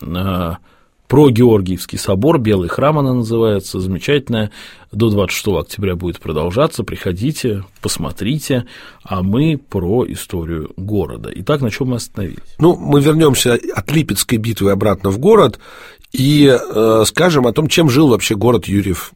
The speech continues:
Speaker 2: Польский. Вообще, какая тут жизнь была? Жизнь была самая замечательная,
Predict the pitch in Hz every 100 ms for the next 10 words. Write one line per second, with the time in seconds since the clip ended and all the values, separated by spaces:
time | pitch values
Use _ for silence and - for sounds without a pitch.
0 | - 87 82 - - 90 - - 156 -
1 | - - 98 165 135 98 98 80 80 67
2 | - - - - - 113 202 160 135 -
3 | 147 135 107 101 98 - 90 - 110